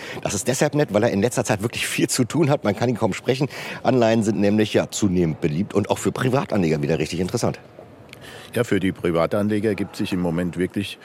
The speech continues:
Speaker 2: die Möglichkeit, äh, sicher, äh, das Geld, äh, relativ gut verzinst auch, äh, in allen Laufzeiten anzulegen. Hier nenne ich zum Beispiel die zweijährige Bundesanleihe, die eine aktuelle Verzinsung von knapp drei Komma zwei Prozent bietet.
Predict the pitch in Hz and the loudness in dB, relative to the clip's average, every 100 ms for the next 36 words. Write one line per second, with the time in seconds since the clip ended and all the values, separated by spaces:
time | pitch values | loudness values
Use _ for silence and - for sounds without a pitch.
0 | - - - 95 85 90 113 101 - 98 | -18 -18 -4 -2 0 0 0 -2 0 0
1 | 104 - - - - 87 90 85 78 - | 0 -4 -20 -18 -4 0 2 0 -2 -2
2 | 110 131 120 110 - 101 92 90 87 - | 0 0 0 -4 -4 -2 0 0 -2 0
3 | 92 113 123 - 92 92 90 87 - - | -2 -2 -6 -6 -2 0 0 -2 -10 -8
4 | 85 80 - 92 131 123 113 - 117 - | -8 -8 -4 0 2 0 -2 -2 -4 -2
5 | 101 - 95 101 - - - - - 92 | -2 0 -2 -2 -6 -12 -18 -18 -4 0
6 | 98 - 95 92 85 80 101 92 85 87 | 2 2 0 0 0 0 0 0 0 0
7 | - 92 87 90 80 101 117 101 101 107 | -2 -2 0 -2 -2 -2 0 2 2 -2
8 | 101 - 95 90 92 98 92 95 85 87 | -4 -6 -2 0 2 0 -2 -2 0 0
9 | 87 - 90 87 76 - 87 80 - 80 | -2 -2 0 0 -2 -4 -4 -4 -2 0
10 | 87 87 82 80 95 120 113 95 104 101 | 0 0 -2 -2 -2 -2 -2 -2 0 2
11 | 101 98 - - - - 95 78 85 87 | 0 -2 -6 -16 -18 -6 0 2 2 2
12 | 85 80 104 - 101 101 98 - 95 98 | 0 -2 -4 0 2 2 0 -2 -2 -2
13 | 95 92 87 85 85 - 90 - - 82 | -2 -2 -2 -2 -4 -4 -4 -4 -2 0
14 | 92 101 92 87 82 87 90 82 90 98 | 0 0 0 -2 -2 -2 -2 -4 -2 -4
15 | - 110 101 110 | -2 -2 -2 -4